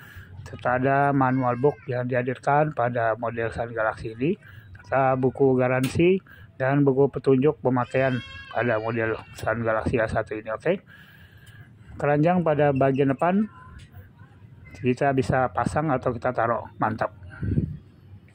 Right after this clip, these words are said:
Mantap. Oke, akan langsung kita praktekkan. Masangan bagian keranjang bagian depan,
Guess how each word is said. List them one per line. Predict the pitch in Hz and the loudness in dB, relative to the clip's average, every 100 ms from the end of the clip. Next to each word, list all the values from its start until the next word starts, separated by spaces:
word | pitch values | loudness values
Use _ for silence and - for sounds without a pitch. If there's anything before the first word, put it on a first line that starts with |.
| - - - - - - - - - - - - - - - - | -20 -20 -20 -20 -20 -20 -20 -20 -20 -20 -16 -12 -12 -12 -16 -4
Mantap. | 139 135 139 - | -2 0 -4 -6
Oke, | 127 | -2
akan | 151 143 160 160 | -2 0 0 0
langsung | 135 - 143 | 0 2 2
kita | 139 139 | 2 0
praktekkan. | 139 131 139 160 196 - - - - - - - - - - | 0 -4 -4 -2 -4 -6 -20 -20 -18 -18 -16 -18 -18 -18 -2
Masangan | 135 156 156 180 185 | 0 2 2 4 4
bagian | 156 147 151 151 | 2 2 2 2
keranjang | 143 147 147 165 180 | 2 2 2 2 2
bagian | 143 135 135 | 2 2 2
depan, | 127 156 208 220 202 | 2 2 2 0 -6